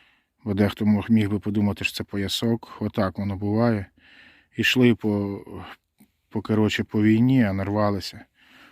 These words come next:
Ну, тут видно, так, як щитка, кусок, за-, залишок, або це й був сам щиток. Не знаю.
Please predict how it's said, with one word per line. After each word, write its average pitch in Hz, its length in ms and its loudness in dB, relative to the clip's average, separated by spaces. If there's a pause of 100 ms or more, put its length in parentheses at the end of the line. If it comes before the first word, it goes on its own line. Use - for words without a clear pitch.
(200)
Ну, 101 100 -8
тут 92 220 -6
видно, 98 300 0
так, 95 140 -2
як 95 160 -4
щитка, - 600 0
кусок, 107 460 -4
за-, 101 260 -2
залишок, 110 640 2
або 113 180 -2
це - 160 -6
й 95 40 -4
був 131 280 -4
сам 113 260 -2
щиток. - 520 -8 (880)
Не 120 140 6
знаю. 90 560 -2